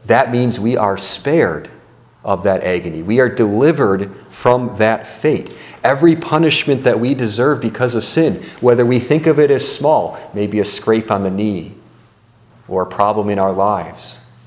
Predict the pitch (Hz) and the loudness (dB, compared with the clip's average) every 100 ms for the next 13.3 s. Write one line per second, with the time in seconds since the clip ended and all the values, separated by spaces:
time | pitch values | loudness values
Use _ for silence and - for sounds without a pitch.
0 | - - - 98 101 101 107 117 110 101 | -20 -14 -2 2 2 2 2 2 0 0
1 | 98 98 101 110 - - 104 98 - 104 | 0 2 0 0 -4 -4 -2 -2 -2 -2
2 | 104 95 107 90 - 135 147 160 170 - | -2 0 -2 -2 2 2 4 2 0 2
3 | 175 175 170 120 175 143 101 107 104 - | 2 4 2 4 2 2 2 2 0 -4
4 | - - - - _ - 104 - 110 104 | -16 -20 -20 -20 _ -4 -4 -2 -2 -2
5 | 95 104 107 98 95 95 95 92 90 87 | -2 -2 -2 -2 -4 -4 -2 -2 -2 -4
6 | 101 87 101 - - - 135 147 165 160 | -4 -6 -12 -20 -12 -4 -2 2 2 2
7 | 143 151 147 - 127 113 113 120 120 - | -4 -2 -2 -2 -2 0 0 0 -2 0
8 | 117 123 - 107 - 113 107 98 98 95 | 0 0 -4 -4 -2 0 0 0 0 0
9 | - 135 107 90 87 - - _ _ _ | -2 0 0 -2 -8 -14 -20 _ _ _
10 | _ _ - - 101 95 92 104 113 95 | _ _ -14 -4 -2 -2 -2 2 2 2
11 | 92 87 95 95 95 - 90 85 - 95 | -2 -2 -4 -4 -4 -4 -6 -6 -2 0
12 | 90 87 95 110 104 92 - 143 110 87 | 0 -4 -4 -2 -4 -6 -4 0 0 -2
13 | - - | -8 -12